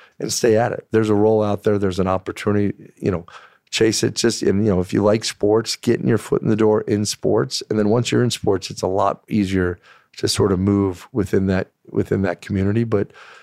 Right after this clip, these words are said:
stay at it. If you love it, you're passionate about it. Again, if you keep at it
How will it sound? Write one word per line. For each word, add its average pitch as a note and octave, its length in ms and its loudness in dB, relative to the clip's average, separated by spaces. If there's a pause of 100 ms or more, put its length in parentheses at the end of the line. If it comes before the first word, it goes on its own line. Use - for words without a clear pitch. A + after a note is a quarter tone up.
stay A#2 280 2
at G#2 100 4
it. F#2+ 140 0
If - 120 -8
you G#2 80 2
love G#2 240 2
it, B2+ 220 0
you're G2 140 -4
passionate A2+ 560 0
about G#2+ 320 0
it. G#2+ 180 -4 (460)
Again, F#2 560 0 (240)
if - 260 -6
you G2+ 60 -6
keep - 280 -4
at F#2+ 220 2
it F2+ 160 -4